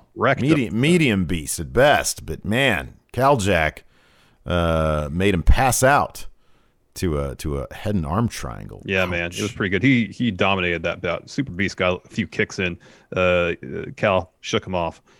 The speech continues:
Speaker 1: uh, would just then slam Super Beast to the mat, e-, either via some sort of gut wrench type move or something else.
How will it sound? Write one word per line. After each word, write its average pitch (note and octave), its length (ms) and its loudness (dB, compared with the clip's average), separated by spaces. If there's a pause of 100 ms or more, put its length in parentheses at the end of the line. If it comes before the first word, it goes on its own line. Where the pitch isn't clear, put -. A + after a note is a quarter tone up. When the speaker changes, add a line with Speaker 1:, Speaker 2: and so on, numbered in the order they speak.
(160)
Speaker 1:
uh, E2+ 200 -2
would F2+ 100 -4
just - 260 -6
then F2+ 240 0
slam F2+ 520 -2
Super - 220 -8
Beast F#2 280 -4
to F#2+ 80 -4
the F2+ 60 0
mat, F2 280 -2 (300)
e-, G2 120 2
either F#2 480 2
via F2+ 260 2
some F#2+ 160 -8
sort F2+ 220 -2
of E2 120 -6
gut - 200 0
wrench F#2 280 -2
type F#2 220 0
move F2 380 -2 (340)
or F#2+ 140 0
something F2 360 -6
else. E2 260 -6